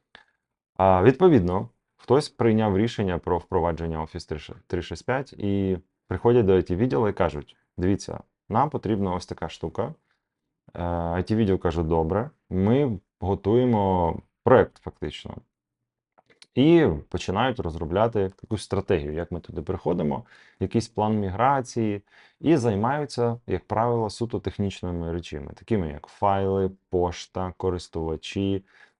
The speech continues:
якісь наземні сервери, тобто якісь фізично існуючі комп'ютери, мережа, інфраструктура, політики. Тобто все це технічні речі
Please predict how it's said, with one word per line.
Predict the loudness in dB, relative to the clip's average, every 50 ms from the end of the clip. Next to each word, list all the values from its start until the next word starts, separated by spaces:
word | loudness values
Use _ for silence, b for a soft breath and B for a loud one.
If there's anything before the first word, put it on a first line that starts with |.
| _
якісь | -10 -8 -2 -2 -2 -2 -2 -4
наземні | -6 -4 -2 -2 -2 -2 -2 -4 -4
сервери, | -6 -4 -4 -4 -2 -2 -2 -2 -2 -4 -4
тобто | -6 -10 -8 -8 -10
якісь | -6 -6 -8 -8 -6
фізично | -6 -6 -4 -2 -4 -4 -6 -8 -10 -10
існуючі | -10 -10 -10 -10 -10 -8 -10 -12
комп'ютери, | -12 -10 -10 -10 -6 -4 -4 -2 -2 -2 -4 -4 -6 b b b b b b b
мережа, | -2 0 2 2 2 0 0 0 -2 -2 -2 -2 -2 -2 -4 -2 -2
інфраструктура, | -4 -2 -2 -4 -4 -4 -4 -6 -8 -8 -8 _ -6 -4 -2 -2 -2 -4 -4 -4 -6
політики. | -4 0 0 2 2 2 2 0 0 -2 -6 -6 -4 -4 -4 -2 -4 -6 b b b b b b
Тобто | _ -4 -4 -2 -4 -8
все | -10 -6 -4 0 0 0 -2
це | -2 -4 -4 -2 -2 -4 -4 -8 -10 _ _ _
технічні | _ -8 -4 0 0 2 2 0 0 -4 -4 -4
речі | -2 -4 -6 -6 -8 -8 -6 -6 -6